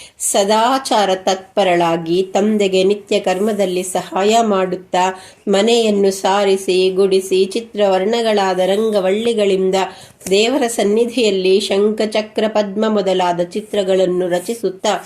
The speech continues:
ಭಕ್ತಿವಂತಳಾಗಿ ಭಗವಂತನನ್ನು ಪೂಜಿಸುತ್ತಿದ್ದಳು. ಇಂಥ ಮಗಳಿಗೆ ಪ್ರಾಯ ಸಮೃದ್ಧಿಯುಂಟಾಗಿ ಯೌವನದ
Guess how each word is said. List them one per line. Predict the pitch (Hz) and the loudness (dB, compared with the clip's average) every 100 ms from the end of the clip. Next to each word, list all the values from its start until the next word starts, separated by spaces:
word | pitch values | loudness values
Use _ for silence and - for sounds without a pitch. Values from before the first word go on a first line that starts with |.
| - - - 196 | -12 -20 -16 -6
ಭಕ್ತಿವಂತಳಾಗಿ | 233 233 - 277 247 220 214 190 175 180 190 | -6 -6 -2 0 2 0 0 0 0 0 -2
ಭಗವಂತನನ್ನು | 196 190 190 196 190 190 190 180 175 180 202 | -2 -2 0 0 0 0 -2 0 0 0 -2
ಪೂಜಿಸುತ್ತಿದ್ದಳು. | 202 233 208 226 214 214 196 185 185 185 180 - - - 208 | 0 -2 0 -4 -8 -4 -2 0 0 2 0 -6 -20 -10 -2
ಇಂಥ | 202 202 - 214 | -2 -2 -2 -2
ಮಗಳಿಗೆ | 233 202 202 202 226 208 - - _ _ - | 0 0 0 0 0 -2 -4 -20 _ _ -2
ಪ್ರಾಯ | 196 190 226 254 | 0 2 2 0
ಸಮೃದ್ಧಿಯುಂಟಾಗಿ | 262 220 202 208 220 196 247 220 196 190 196 175 160 180 196 196 | 0 0 2 2 0 -2 0 2 2 2 0 0 2 2 4 4
ಯೌವನದ | 220 233 294 247 | 2 2 2 2